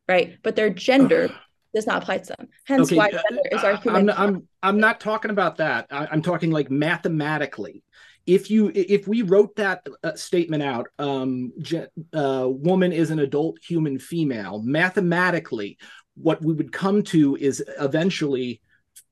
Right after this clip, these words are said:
Speaker 2: uh, woman equals female, or female equals woman, or female equals female, or woman equals woman. It is a circular
Speaker 1: Maybe, maybe,
Speaker 2: argument.
Speaker 1: maybe if this would help,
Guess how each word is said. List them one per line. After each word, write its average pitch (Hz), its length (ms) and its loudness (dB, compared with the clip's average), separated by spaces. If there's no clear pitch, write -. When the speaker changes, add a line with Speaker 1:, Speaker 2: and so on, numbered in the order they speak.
Speaker 2:
uh, 131 240 0
woman 185 520 4
equals 170 360 0
female, 220 520 -2
or 143 120 -4
female 180 440 0
equals 156 360 -2
woman, 190 240 2
or 139 60 -4
female 160 420 -2
equals 143 320 -4
female, 123 640 0
or 147 100 4
woman 156 340 2
equals 139 400 -4
woman. 147 360 -2
It 135 140 4
is 139 120 6
a 160 140 0
circular 269 580 2
Speaker 1:
Maybe, 294 160 4
maybe, 311 120 4
Speaker 2:
argument. 277 220 0
Speaker 1:
maybe 277 340 4
if 262 80 4
this - 240 -2
would 196 120 2
help, 180 360 0